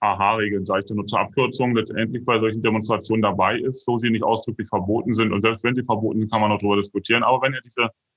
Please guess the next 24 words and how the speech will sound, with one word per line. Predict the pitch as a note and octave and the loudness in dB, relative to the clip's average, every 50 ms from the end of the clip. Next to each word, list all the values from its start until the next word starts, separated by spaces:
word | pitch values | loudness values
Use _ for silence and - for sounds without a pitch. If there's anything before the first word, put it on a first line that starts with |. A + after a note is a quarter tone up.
| _ _ _ _ | _ _ _ _
diese | - A#2 A#2+ F2 | 0 2 2 2
A-H-Regeln | G#2+ G#2 A#2 C3 D3+ D3 C#3+ C#3+ C3+ A#2+ | 2 2 2 2 2 0 0 0 0 0
beachtet | A2+ G2 - B2 - - - G#2 - | 0 -2 -2 -2 -4 -8 -12 -10 -6
und | F#2 F2+ | -2 0
damit | G2+ A2 B2+ C3 | 0 0 0 -2
das | B2 A#2 - | -4 -6 -6
Infektionsrisiko | - - C3 A#2 - - C3 C#3 D#3+ D#3 D#3 D#3+ B2+ A#2 A2+ A#2 A#2+ G#2+ | -6 -6 -6 -6 -2 0 0 0 0 -2 -2 -4 -4 -4 -2 -2 -2 0
minimiert, | G#2+ G#2 G#2 G#2 F#2 D#2+ C#2 C2 - - _ _ _ _ _ _ - - - - _ _ - | 2 2 2 2 2 0 -2 -4 -8 -16 _ _ _ _ _ _ -20 -20 -20 -20 _ _ 0
denke | A2 A#2 A#2+ C3 - | 0 0 0 -2 -4
ich, | - - - - - | -4 -4 -6 -10 -14
das | A#2 - - A2+ - - | -4 -2 -2 -2 -2 -4
ist | - A#2 - - | -8 -12 -12 -4
grundsätzlich | - - B2+ D3 D#3 D#3 D3 C3+ C#3 - D3 C3 - | -2 0 0 2 2 2 0 0 -2 -4 -6 -2 -2
erstmal | - B2 - - F#2+ G#2+ | -2 -2 0 0 0 0
etwas, | - A#2+ A#2 A#2+ - | 0 0 -2 0 -2
was | A2+ G2+ G2 | -2 0 2
nicht | A2+ A2+ B2 C#3 - - C#3 | 2 2 2 2 0 0 0
dazu | C3+ B2 - - B2+ A2 | 0 0 0 -2 -4 -2
ausreichend | - A2 A2+ B2 A#2+ A#2 - B2+ A#2 A2 A#2 A#2 A2+ A#2+ G#2+ | 0 2 2 2 0 -2 -2 0 0 0 0 -2 -4 -6 -2
wäre, | G#2 G#2+ A2+ A#2 A#2 | 0 2 2 2 0
dass | A2+ A2 A2+ | 0 -2 -2
der | A#2+ G#2+ | 0 0
Arbeitgeber | G#2 G#2+ G#2+ G#2 G#2 A2 A2 G#2+ A2+ A2+ | 0 2 0 -2 0 0 0 2 2 2
sagt, | G#2+ A2 A2 A2 A2 A2 G#2+ - | 2 2 0 0 0 -4 -8 -10